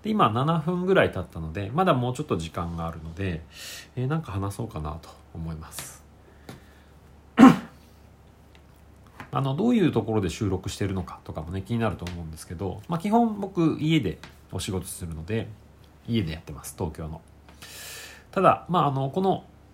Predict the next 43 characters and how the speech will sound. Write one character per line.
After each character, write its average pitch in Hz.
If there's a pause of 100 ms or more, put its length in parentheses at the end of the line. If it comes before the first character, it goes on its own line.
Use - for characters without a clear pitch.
(180)
iPhone 143
一 -
つ 95
で 80
ね、 95
ど 98
こ 131
で 139
も 135
こ 131
う 131
い 131
う 127
収 131
録 127
が 123
で 120
き 123
る 110
の 82
で、 82 (400)
先 -
々 135 (180)
な 90
ん 85
で 82
す -
け -
れ 82
ど 82
も、 82
そ -
れ 110
こ 113
そ - (520)
自 -
然 95
豊 110
か 85
な 73
で -
す -
ね、 139